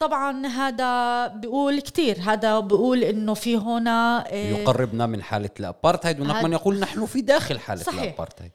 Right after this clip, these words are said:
Speaker 1: صحيح، صحيح. آه، يعني طبعا الأبارتهايد له تعريف خاص، آه، كجريمة أبارتهايد بالقانون الدولي، بس واضح يعني طبعا، وهذا كمان إحنا ادعيناه، إنه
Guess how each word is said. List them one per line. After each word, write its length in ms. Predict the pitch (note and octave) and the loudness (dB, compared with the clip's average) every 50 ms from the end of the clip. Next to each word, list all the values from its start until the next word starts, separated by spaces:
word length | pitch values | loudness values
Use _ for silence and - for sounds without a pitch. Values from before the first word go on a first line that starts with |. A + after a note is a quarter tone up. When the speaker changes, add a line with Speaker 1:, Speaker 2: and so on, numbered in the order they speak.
| _ - | _ -10
Speaker 1:
صحيح، 500 | - - D#4 B3+ - A#3 F3+ D#3 - - | -2 0 0 0 0 -2 -4 -4 -6 -8
صحيح. 480 | - - C#4+ A#3 - A3+ F#3 D#3 - - - - - - - - - - | -6 -4 -4 -2 -2 -2 -4 -4 -6 -10 -18 -18 -16 -16 -16 -14 -6 0
آه، 200 | - G#3+ A3 G#3+ | 0 2 2 2
يعني 260 | G#3+ A3 A3+ A3+ A3+ | 2 2 2 2 2
طبعا 340 | - D4 A#3+ C4+ C4+ B3+ B3+ | 2 2 2 4 4 2 2
الأبارتهايد 580 | C4 B3 A#3+ - C#4 C4+ C4+ C4+ B3 A3+ G3 | 0 0 0 0 0 0 0 0 -2 0 0
له 200 | A3 A#3 A3+ G#3+ | 0 0 0 -2
تعريف 520 | G#3 G#3+ - G#3 F3+ G3 A3 A3 - - - | -2 -2 -2 -2 0 0 -2 -4 -6 -10 -12
خاص، 580 | - - - A#3 A3+ A3+ A3+ - - - - | -8 -2 0 2 2 2 -2 -6 -12 -10 -8
آه، 140 | G3+ F3+ F#3+ | -6 -6 -6
كجريمة 680 | F#3 - - G3 F#3 F3 E3 G#3 G3 G#3 A3+ A3 A3+ A3 | -6 -6 -4 -4 -4 0 0 0 0 0 0 -2 -4 -4
أبارتهايد 540 | - - - G3+ G3+ G3+ G3+ G3 G3 F#3 D#3+ | -6 -6 -4 -4 -4 -4 -4 -6 -6 -6 -6
بالقانون 400 | F#3 F3 - - G3 G3 G#3 G#3 | -8 -10 -8 -8 -6 -4 -4 -4
الدولي، 420 | G3+ G3 G#3 D#4+ E4+ D#4+ D4 C4+ | -4 -4 -2 2 4 4 4 4
بس 320 | A3 A3 A3 - - - - | 2 2 0 0 -2 -6 -4
واضح 480 | C#4 D#4 F4 C#4+ G3 F#3+ F3 - - | 0 2 2 2 2 2 -2 -4 -4
يعني 220 | G#3 F#3+ E3+ F#3 G3 | -4 -2 -2 -2 -2
طبعا، 400 | - D4 C4 G#3 F#3 F3 F3+ F#3+ | -2 -2 -2 -2 -2 -4 -4 -4
وهذا 220 | G3 A3+ A#3 A3 | 0 0 0 0
كمان 280 | A3 - A#3+ A#3 B3 - | -2 -4 -4 -4 -4 -4
إحنا 220 | - - B3 A#3+ | -6 -6 -6 -6
ادعيناه، 580 | A3+ G#3 A3+ A#3 A#3 C4 C#4 F4 E4 C#4 - G3 | -6 -4 -4 -4 -4 -2 -2 0 0 0 -2 -2
إنه 280 | G#3+ G#3+ A3 A3+ A3+ | -2 0 0 0 0